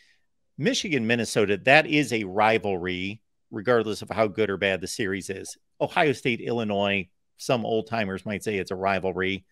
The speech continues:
It's very one-sided, but they play for a trophy, blah, blah, blah. This has been the best game that I can come up with between one division foe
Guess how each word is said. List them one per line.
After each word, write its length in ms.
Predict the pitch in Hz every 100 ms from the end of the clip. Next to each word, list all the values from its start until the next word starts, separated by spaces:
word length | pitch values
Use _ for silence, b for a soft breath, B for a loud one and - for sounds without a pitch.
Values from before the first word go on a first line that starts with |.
| _ _ _
It's 160 | - 101
very 280 | 98 95 92
one-sided, 680 | 92 90 - 101 92 92 85
but 160 | 123
they 140 | 117 107
play 340 | - 104 98
for 160 | 107 101
a 60 |
trophy, 480 | - 101 95 98 101
blah, 240 | - 92
blah, 140 | 90 92
blah. 360 | 120 143 92 - _ _ _ _ _ - - 202 120 -
This 200 | 160 214
has 140 | 160 110
been 180 | 131 104
the 60 |
best 300 | 92 104 -
game 420 | 120 117 95 98 - _ _ _ _ _ _
that 160 | 92 110
I 120 | 117
can 180 | 117 113
come 180 | 101 104
up 180 | 104 107
with 280 | 98 92 104
between 640 | 98 - 113 104 98 95 _ _ _
one 400 | 120 104 117 113 - -
division 640 | 92 107 98 110 95 90
foe 600 | - 110 95 92 95